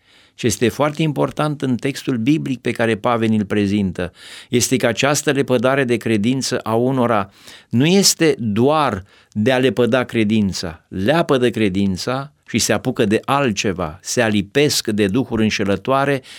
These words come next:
și de învățături demonice. Înșelăciunile din zilele sfârșitului sunt evidente și noi le observăm cum lucrează diavolul, dar vedem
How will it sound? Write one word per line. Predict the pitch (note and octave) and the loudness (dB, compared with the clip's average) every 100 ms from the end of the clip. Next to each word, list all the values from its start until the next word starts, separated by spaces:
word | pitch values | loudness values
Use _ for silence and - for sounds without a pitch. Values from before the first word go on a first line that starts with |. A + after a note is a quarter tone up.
| - | -14
și | - A#2 | -4 0
de | G2 A2 | 2 2
învățături | - A#2 G#2 G2+ G2+ - C3+ D3 - - | 2 2 4 2 0 -2 2 2 2 -6
demonice. | G2+ G#2 G#2 A2+ G2 F2+ - E2 G2 _ _ _ _ _ _ - - - - _ _ _ _ _ _ | -2 0 2 2 0 -4 -8 -12 -14 _ _ _ _ _ _ -20 -20 -20 -20 _ _ _ _ _ _
Înșelăciunile | - C#3+ D#3+ D#3+ D#3+ G#3+ B3+ F#3 | -2 2 4 2 2 2 4 4
din | D3+ C#3+ | 4 2
zilele | D#3+ E3 D3+ | 2 0 0
sfârșitului | - C3+ A2+ D3 C#3+ C#3 C3+ | 0 -2 0 -2 -2 0 0
sunt | A#2+ C3 A#2+ | 2 0 2
evidente | B2 A#2+ A#2 A2+ F#2+ G#2 | 2 2 4 2 2 0
și | - | 2
noi | G#2+ | 2
le | G#2+ | 4
observăm | G#2+ G2+ - G#2 F#2+ A#2+ G#2+ E2 D2+ - _ _ | 2 0 0 2 2 2 2 -2 -8 -16 _ _
cum | A2+ G#2 | 2 2
lucrează | G2 G2 A2+ A#2 F#2 D#2+ F#2+ F2 F2+ | 2 0 0 0 0 -2 -4 -4 -6
diavolul, | F#2 F2+ E2+ E2 E2+ E2 - | -2 -2 -2 -6 -10 -12 -8
dar | G2 G2+ | -2 0
vedem | G2 G2+ A2+ A#2 | 0 2 2 2